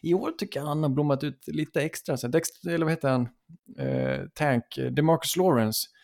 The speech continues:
är ju deras andra kantspelare, edge defender, som har varit skadad i stort sett hela säsongen. Men Randy Gregory har klivit fram,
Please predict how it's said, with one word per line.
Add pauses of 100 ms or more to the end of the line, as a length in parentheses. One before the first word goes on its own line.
(320)
är
ju
deras
andra
kantspelare,
edge
defender,
som
har
varit
skadad
i
stort
sett
hela
säsongen.
Men
Randy
Gregory
har
klivit
fram,